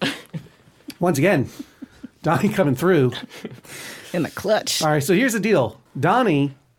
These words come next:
Speaker 1: not only spotted my Quebec Nordiques hat, one, two, reminded me what an adverb was. Three,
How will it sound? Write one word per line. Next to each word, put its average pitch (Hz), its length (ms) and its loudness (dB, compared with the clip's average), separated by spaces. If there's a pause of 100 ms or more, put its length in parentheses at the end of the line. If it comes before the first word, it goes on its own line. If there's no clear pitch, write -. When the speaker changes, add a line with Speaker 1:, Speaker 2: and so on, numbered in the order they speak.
(120)
Speaker 1:
not 185 260 2
only 214 200 2
spotted 156 460 0
my 139 100 0
Quebec 135 320 -2
Nordiques 131 400 -4
hat, 101 220 -4 (1800)
one, 127 560 0
two, 127 480 0 (1300)
reminded 151 420 2
me 160 60 6
what 160 120 4
an 160 80 2
adverb 131 360 0
was. 82 440 -8 (220)
Three, 147 520 0